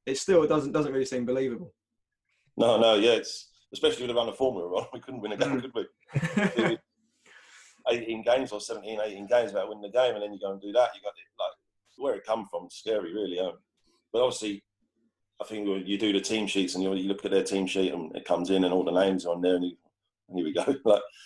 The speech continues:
Speaker 1: <laughs>
Speaker 2: but it was one of them that just, it, it was happening. Flavs obviously had a,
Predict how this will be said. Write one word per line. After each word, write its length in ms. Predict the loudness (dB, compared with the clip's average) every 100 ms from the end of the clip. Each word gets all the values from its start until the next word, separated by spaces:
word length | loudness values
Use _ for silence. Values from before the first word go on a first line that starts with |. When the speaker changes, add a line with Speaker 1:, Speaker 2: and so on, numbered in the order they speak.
| -12
Speaker 1:
<laughs> 800 | -10 -10 -6 -6 -6 -8 -8 0
Speaker 2:
but 240 | 2 2 -2 -14 -4
it 40 | 0
was 100 | 2
one 100 | 4
of 40 |
them 140 | 2 2
that 100 | -4
just, 240 | -8 -8
it, 140 | -14 -16 _ _ -18
it 60 |
was 100 | -4
happening. 260 | -2 0 -2
Flavs 320 | 2 2 2
obviously 300 | -4 -6 -4
had 140 | -4
a, 60 | -4